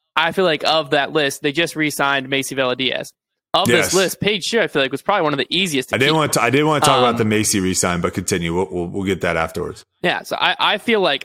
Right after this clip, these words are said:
Speaker 1: of that core, Paige Shue is one of the easiest to keep. So the fact they lose her, it bro-, does bring in my mind at least a question of Holyn Handley and Valerie Mandujano of, like, can they keep them?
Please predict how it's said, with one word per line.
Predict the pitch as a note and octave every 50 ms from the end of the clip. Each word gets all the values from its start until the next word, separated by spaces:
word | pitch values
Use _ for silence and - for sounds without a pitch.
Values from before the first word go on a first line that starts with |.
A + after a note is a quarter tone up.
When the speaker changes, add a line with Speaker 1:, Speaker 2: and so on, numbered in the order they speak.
| _ -
Speaker 1:
of | E3+ F3 D#3+
that | D#3 C#3 A2+ -
core, | - - F#3 F3+ D3+ C3+ B2+ B2 - - _ _ _ _ _ _ _ _ _ _ _ _ _ _ _ -
Paige | - F#3 F3+ E3 C#3+
Shue | - - G3 F3+
is | D#3+ C#3+
one | D3 D3
of | C#3
the | - -
easiest | D#3 D#3 D3+ C#3 C3+ B2+ - -
to | -
keep. | _ - C3+ - - _ _ _ _ _ _ _ _ _ _ _
So | - D#3 D3+ C#3+
the | B2+ B2+
fact | - F3 G3 G#3+ -
they | F#3 D#3+
lose | D3 D3+ E3+ F3 E3 D3
her, | - F3 F3+ D#3+ C#3 B2+ A#2+ -
it | - C#3+ -
bro-, | D#3+ D#3+ E3+ E3+
does | - - F3+ F3+ E3+
bring | - E3+ D#3 D3+
in | C#3+ C3
my | C3+ D3 E3 F#3
mind | F3 D#3 C#3+ C#3 C3
at | C3
least | C3 C#3 C3+ - -
a | C#3
question | - E3 E3 D#3 - - C#3+ C3
of | B2
Holyn | - D3+ C#3+ C#3 C3 C3
Handley | C#3 D3 C#3 C3+ C3+ C3+ B2+
and | B2
Valerie | C3+ C3+ C3 C3 B2+
Mandujano | B2+ B2+ B2 A#2+ B2+ - C#3+ C#3+ C#3+ C3+ B2+ B2
of, | B2+ -
like, | - - - - _ _ _ _ _ _ _ _ _ _ _ _ _ _ _ _ -
can | C#3 F3 E3+ E3 D#3+
they | D3+ D3
keep | C#3+ - D#3 C#3+ C3+ -
them? | C#3+ C#3 C3 - D3 -